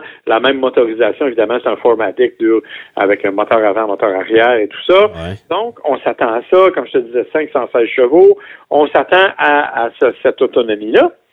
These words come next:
Speaker 1: Quand moi, je l'ai branché, je l'ai rempli à cent pour cent. C'est vrai, il faisait moins vingt degrés.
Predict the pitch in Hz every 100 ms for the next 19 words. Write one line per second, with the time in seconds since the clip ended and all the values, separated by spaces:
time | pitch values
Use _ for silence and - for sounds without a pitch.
0 | - _ _ _ _ - 285 494 370 196
1 | 302 269 311 - 147 - 285 277 269 -
2 | 269 285 190 214 170 - 349 147 233 220
3 | - - 131 - _ _ _ - - -
4 | _ - 262 233 226 254 - - 170 156
5 | 214 170 160 135 131 113 104 92